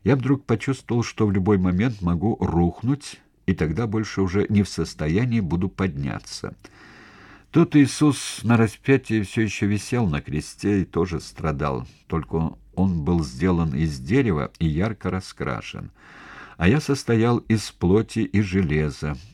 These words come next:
и вонял овечьим навозом. Я не рухнул. Я протащился, тяжело дыша, мимо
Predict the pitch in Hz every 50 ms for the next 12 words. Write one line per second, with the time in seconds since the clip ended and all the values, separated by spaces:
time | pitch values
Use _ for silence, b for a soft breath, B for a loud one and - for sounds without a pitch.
0 | _ - 85 85 69 76 73 73 73 90 110 135 139 131 - - - 85 78 67
1 | 71 78 92 92 - - - 165 98 87 80 76 69 65 65 64 64 - - 57
2 | 52 - - - - - _ _ - - 71 87 107 127 123 123 110 82 73 67
3 | - - - 52 50 50 - B B B B B B B B B B B B B
4 | B - 107 135 - - 147 139 - 127 120 - - - 143 147 135 - - -
5 | 95 85 78 - - - 95 82 73 82 78 80 80 73 73 80 - - - 80
6 | 76 73 64 - 80 82 90 120 143 131 131 127 -